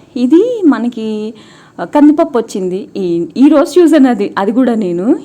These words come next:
"ఏంటిది ఈరోజు ఇది వచ్చింది హోల్ అని పెడితే" అని అనుకున్నాను అనమాట. కానీ పాత పప్పు ఎలాగో ఉడకట్లేదు కదా, పోనీలే కొత్తదన్నా ఉడుకుతుందిలే బాగానే అని చెప్పి ఇంక ఉంచేసాను అనమాట.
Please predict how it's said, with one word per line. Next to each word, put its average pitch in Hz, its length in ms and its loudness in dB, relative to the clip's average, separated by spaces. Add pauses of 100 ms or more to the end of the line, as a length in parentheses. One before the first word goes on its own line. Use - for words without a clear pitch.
"ఏంటిది 220 580 -4
ఈరోజు 214 360 -2
ఇది 196 380 -6
వచ్చింది 233 380 -4
హోల్ 214 400 0
అని 214 160 -4
పెడితే" 247 440 -4
అని 226 160 -6
అనుకున్నాను 196 520 -10
అనమాట. 180 540 -8 (520)
కానీ 254 420 0 (100)
పాత 214 240 -2
పప్పు 226 280 -6
ఎలాగో 214 340 -4
ఉడకట్లేదు 202 560 -8
కదా, 196 400 -6 (300)
పోనీలే 196 520 -6
కొత్తదన్నా 196 600 -8
ఉడుకుతుందిలే 185 720 -8
బాగానే 214 540 -6
అని 185 120 -6
చెప్పి 175 320 -4
ఇంక 269 140 4
ఉంచేసాను 190 580 -6
అనమాట. 156 360 -6